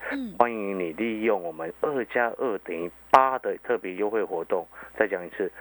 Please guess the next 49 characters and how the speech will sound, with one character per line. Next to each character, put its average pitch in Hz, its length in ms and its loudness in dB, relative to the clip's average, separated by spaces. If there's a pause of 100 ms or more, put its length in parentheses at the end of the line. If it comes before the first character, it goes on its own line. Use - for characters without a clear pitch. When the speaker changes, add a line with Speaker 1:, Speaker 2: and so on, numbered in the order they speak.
(180)
Speaker 2:
二 120 240 4
加 104 240 2
二 104 200 0
是 95 140 -8
等 - 120 -4
于 76 180 -6
八。 82 260 0 (220)
Speaker 1:
对。 190 380 -6
Speaker 2:
啊， 101 180 2 (140)
二 110 80 -2
加 107 180 0
二 107 200 0
等 85 120 -8
于 87 160 -10 (100)
八 131 240 6
的 98 200 -4 (100)
特 131 200 2
别 90 200 -6
优 101 180 2
惠 101 200 -2
活 85 180 -2
动， 90 180 0 (360)
办 101 180 4
好 87 160 -4
手 85 160 -6
续 85 260 -4 (120)
进 101 100 -4
来， 80 160 -4
跟 92 160 -4
着 87 100 -2
一 87 60 -4
起 78 160 -10
操 85 220 -2
作。 82 240 -6 (320)
那 113 160 4
这 - 120 -4
个 107 200 0
二 127 220 2
加 113 120 -2
二 113 200 0
等 - 120 -4
于 82 80 -2
八 101 180 0
的 95 140 -2
特 131 160 -4
别 107 160 -2
优 113 180 0
惠 120 140 0
活 92 320 -2